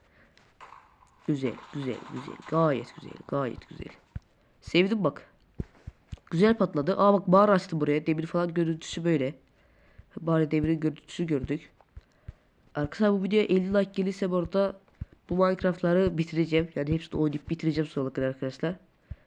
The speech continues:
O videoyu da izlemek istiyorsanız yani elli like atsanız yeter. İskelet falan böyle. Ya bu da zaten ay-, arbalet ve yay aynıdır. Bence gayet güzel. Puanım on üzerinden dokuz dediğim gibi.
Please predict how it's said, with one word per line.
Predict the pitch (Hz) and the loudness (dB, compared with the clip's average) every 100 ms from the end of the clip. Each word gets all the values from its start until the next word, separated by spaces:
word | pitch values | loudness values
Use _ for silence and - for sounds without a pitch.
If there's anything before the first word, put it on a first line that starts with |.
| - | -2
O | 175 | 0
videoyu | 190 196 180 | 2 2 2
da | |
izlemek | 175 180 185 180 | 0 0 -2 -2
istiyorsanız | - 170 156 165 180 - | -4 -2 0 -2 -2 -6
yani | 151 - | -6 -4
elli | 165 151 | -4 -2
like | 131 139 | -4 -6
atsanız | - 143 151 | -6 -6 -4
yeter. | 143 151 147 - - _ _ _ _ _ - | -4 -4 -8 -10 -20 _ _ _ _ _ -16
İskelet | - 202 214 | -4 0 2
falan | 220 226 214 | 2 0 2
böyle. | 220 156 156 - _ _ - - _ - - - - _ 127 | 2 4 0 -4 _ _ -20 -20 _ -20 -20 -20 -20 _ -8
Ya | 139 | -2
bu | 180 | 0
da | |
zaten | 190 196 196 | 2 2 0
ay-, | - 180 - | 2 0 2
arbalet | 180 175 185 185 | 0 0 -2 -2
ve | 185 175 | -2 0
yay | 170 175 165 | 0 0 2
aynıdır. | 170 160 123 147 - _ - - _ _ _ - _ _ - _ _ _ _ _ - | 0 0 0 -4 -4 _ -16 -16 _ _ _ -20 _ _ -20 _ _ _ _ _ -2
Bence | 190 190 | 0 0
gayet | 214 214 214 214 | 0 2 2 0
güzel. | 190 190 185 - _ _ _ _ - | 0 2 2 -2 _ _ _ _ -2
Puanım | 185 190 202 | 2 4 2
on | - 196 | 0 -2
üzerinden | 185 170 185 170 | -2 -2 -2 0
dokuz | 180 170 165 | -2 -2 0
dediğim | 156 156 | 0 -2
gibi. | 143 139 170 | -2 -2 -2